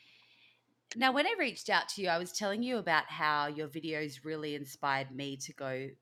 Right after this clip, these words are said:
back to basics, uh, which so many adult gymnasts or CrossFitters tend to do.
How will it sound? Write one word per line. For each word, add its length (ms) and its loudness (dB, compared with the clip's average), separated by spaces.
back 320 -2
to 140 -20
basics, 720 -8
uh, 300 -6
which 220 -6
so 380 -2
many 360 -2
adult 360 0
gymnasts 560 -6
or 100 -6
CrossFitters 680 -8
tend 260 -6
to 100 -10
do. 440 -8